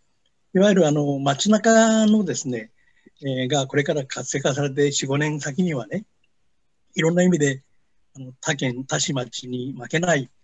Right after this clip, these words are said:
福山市になるんですが、やはり私が住んでいる郊外部、田舎をですね、もっと元気に賑わいのあることにつなげていければなということで、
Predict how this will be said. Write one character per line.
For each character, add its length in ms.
福 120
山 160
市 140
に 60
な 100
る 80
ん 140
で 80
す 160
が、 200
や 80
は 80
り 100
私 280
が 80
住 140
ん 40
で 80
い 60
る 180
郊 220
外 180
部、 180
田 340
舎 360
を 120
で 120
す 160
ね、 140
も 120
っ 60
と 120
元 300
気 100
に 80
賑 320
わ 20
い 60
の 140
あ 40
る 140
こ 120
と 100
に 80
つ 140
な 100
げ 80
て 100
い 80
け 160
れ 140
ば 140
な 200
と 160
い 40
う 140
こ 160
と 120
で、 240